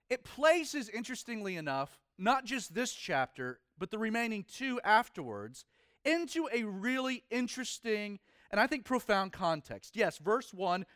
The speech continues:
tells us a lot about the closing of the book of Leviticus. Now, if you recall back, Leviticus one, verse one, the whole book opened this way. "Now the Lord called to Moses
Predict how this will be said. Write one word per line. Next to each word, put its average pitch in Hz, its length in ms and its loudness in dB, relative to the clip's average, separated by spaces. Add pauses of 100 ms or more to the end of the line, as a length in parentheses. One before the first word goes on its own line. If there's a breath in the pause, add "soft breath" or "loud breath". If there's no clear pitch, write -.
(100)
tells 226 260 2
us 214 140 -6
a 202 40 -2
lot 185 400 6
about 175 240 2
the 170 60 -10
closing 147 880 0 (500)
of 196 160 2
the 196 100 2
book 185 200 0
of 156 140 -8
Leviticus. 165 840 -2 (760 soft breath)
Now, 202 80 4
if 208 80 0
you 311 120 0
recall 226 360 6
back, 185 340 6
Leviticus 202 520 -4
one, 175 280 -4
verse 151 360 -8
one, 95 240 -10 (460)
the 143 80 -6
whole 320 300 8
book 240 340 6
opened 190 400 -2
this - 180 -10
way. 92 160 -8 (880 soft breath)
"Now 220 140 8
the 247 80 2
Lord 294 580 4
called 226 380 6
to 233 100 -6
Moses 202 800 0